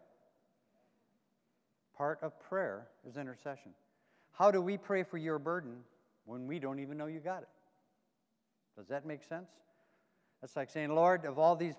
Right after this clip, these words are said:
blessed people that are your children, if they have any,"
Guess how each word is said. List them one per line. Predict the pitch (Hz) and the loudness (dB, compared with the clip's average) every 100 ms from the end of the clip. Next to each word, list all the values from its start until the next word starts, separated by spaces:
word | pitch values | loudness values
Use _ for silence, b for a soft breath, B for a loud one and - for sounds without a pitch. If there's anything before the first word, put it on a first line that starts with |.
| - | -2
blessed | 165 165 165 139 | -2 -2 -8 -12
people | 180 180 160 | -10 -8 -6
that | 160 | -6
are | 156 | -6
your | 151 | -8
children, | - 143 120 120 117 b b b b | -6 -6 -4 -6 -10 b b b b
if | 180 180 | 0 2
they | 214 190 | 4 4
have | 180 190 185 170 | 6 6 6 4
any," | 160 151 147 | 0 -2 -4